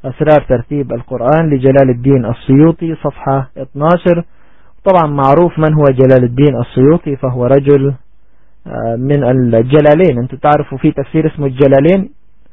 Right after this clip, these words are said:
أحد الجلالين هو جلال الدين السيوطي، هم اثنين اسمهم جلال جلال، فسروا القرآن وحطوا تفسيرهم في كتاب واحد فسمي تفسير الجلالين. واحد منهم هو جلال الدين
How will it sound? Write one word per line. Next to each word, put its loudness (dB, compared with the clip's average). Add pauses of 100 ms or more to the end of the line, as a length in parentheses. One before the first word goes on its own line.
(380)
أحد -2
الجلالين 2
هو 0 (120)
جلال 2
الدين -2
السيوطي، -4
هم -2
اثنين -2
اسمهم 0
جلال 2
جلال، 2 (840)
فسروا 2
القرآن 0
وحطوا -2
تفسيرهم -4
في -4
كتاب -4
واحد 0 (100)
فسمي -4 (300)
تفسير -2 (180)
الجلالين. 2 (1500)
واحد 2
منهم 0
هو 4
جلال 2
الدين 0